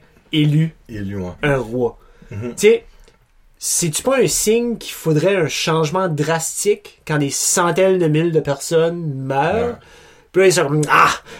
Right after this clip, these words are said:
Speaker 1: ah ouais, on, ah, on peut pas faire ça, nous autres. Regarde, on, on va, on va continuer comme qu'on faisait, ça, ça devrait bien aller de nouveau.
Speaker 2: Ouais.
Speaker 1: Non.
Speaker 2: Non, vraiment pas.
Speaker 1: Vraiment pas,
Speaker 2: Ouais.
Speaker 1: mais la personne qui est là a pas été choisie. Euh,
Speaker 2: Mhm.
Speaker 1: c'est pas lui qui a choisi
Speaker 2: Il a
Speaker 1: d'être
Speaker 2: été
Speaker 1: là.
Speaker 2: nommé, là.
Speaker 1: Il a été nommé,
Speaker 2: Mhm.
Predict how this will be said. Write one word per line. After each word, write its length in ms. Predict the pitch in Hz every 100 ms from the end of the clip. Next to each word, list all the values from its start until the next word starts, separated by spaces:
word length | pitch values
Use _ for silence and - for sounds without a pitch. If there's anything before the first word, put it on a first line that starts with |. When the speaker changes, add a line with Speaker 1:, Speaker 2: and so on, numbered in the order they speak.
| - -
Speaker 1:
ah 220 | 147 143
ouais, 160 | 147 170
on, 120 | 147 - - -
ah, 120 | 175
on 60 | 185
peut 100 | 202
pas 140 | 202
faire 200 | 196 185 165
ça, 160 | 208
nous 100 | 196
autres. 240 | 208 208 - -
Regarde, 300 | 110 160 139 - - -
on, 80 | 131
on 300 | 139 143 143
va, 160 | 139 151
on 100 | 156
va 160 | 151 160
continuer 500 | 214 226 190 214 226
comme 160 | 180 151
qu'on 120 | 147
faisait, 380 | 143 139 156 147
ça, 220 | 143 131
ça 180 | - 139
devrait 240 | 143 151
bien 200 | 147 143
aller 180 | 135 143
de 60 | 143
nouveau. 260 | 143 165 151 - -
Speaker 2:
Ouais. 220 | 107 95
Speaker 1:
Non. 440 | 165 185 208 202 240 - -
Speaker 2:
Non, 200 | 131 135
vraiment 360 | 123 143 139 135
pas. 220 | 123 117
Speaker 1:
Vraiment 480 | 151 156 202 214 208
pas, 280 | 202 233 190
Speaker 2:
Ouais. 40 |
Speaker 1:
mais 380 | 175 180 240 294
la 120 | 202
personne 360 | - 170 208 196
qui 100 | 180
est 60 |
là 160 | 170 214
a 40 |
pas 120 | 165 180
été 160 | 170
choisie. 460 | 156 165 143 131 120 _ - - - - - -
Euh, 60 | 120
Speaker 2:
Mhm. 60 | 143
Speaker 1:
c'est 120 | 170
pas 140 | 202
lui 220 | 202 180 226
qui 80 |
a 40 | 170
choisi 280 | 156 160 147
Speaker 2:
Il 20 |
a 20 |
Speaker 1:
d'être 100 | 139
Speaker 2:
été 120 | 143
Speaker 1:
là. 60 | 127
Speaker 2:
nommé, 400 | 127 120 117 -
là. 80 | -
Speaker 1:
Il 60 | 170
a 20 |
été 220 | 185 233 214
nommé, 560 | 180 185 180 180 254
Speaker 2:
Mhm. 220 | - 120